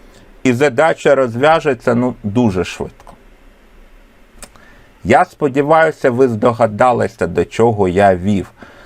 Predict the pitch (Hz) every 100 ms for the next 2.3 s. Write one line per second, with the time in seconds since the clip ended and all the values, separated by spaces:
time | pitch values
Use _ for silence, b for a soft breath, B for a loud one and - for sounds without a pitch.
0 | B - 110 113 180 - 185 185 - 156
1 | 143 - 160 160 - 139 - 147 143 -
2 | - 156